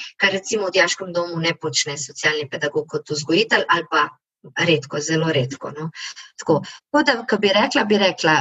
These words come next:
razlika je, da v dijaškem domu jaz vidim svoje delo, tudi, eh,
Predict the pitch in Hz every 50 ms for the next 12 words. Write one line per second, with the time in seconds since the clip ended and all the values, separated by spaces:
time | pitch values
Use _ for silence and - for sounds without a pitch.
0 | - - - 180 185 190 180 190 233 277 269 - 233 202 190 185 190 220 214 208
1 | 196 180 175 185 202 208 240 262 - - 214 190 175 180 165 160 160 175 196 208
2 | - 208 208 190 170 165 165 - - 214 208 190 180 175 165 156 160 180 214 214
3 | - - - _ - - 214 202 - 180 165 185 180 180 175 175 175 170 170 160
4 | 151